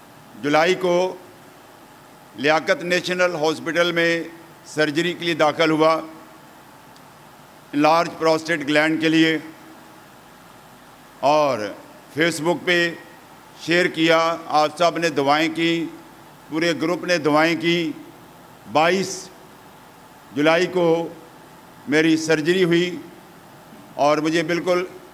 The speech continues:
पता ही नहीं चला कि सर्जरी हो गई है।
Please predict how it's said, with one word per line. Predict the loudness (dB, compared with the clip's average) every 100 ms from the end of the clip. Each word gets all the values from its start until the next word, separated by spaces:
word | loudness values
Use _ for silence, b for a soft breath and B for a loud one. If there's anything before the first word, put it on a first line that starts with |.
| -20 -20 -20 -8
पता | -2 0
ही | 2
नहीं | 0 0
चला | 2 2
कि | 0 -2
सर्जरी | -2 0 -2
हो | 0 2
गई | 4 4
है। | 4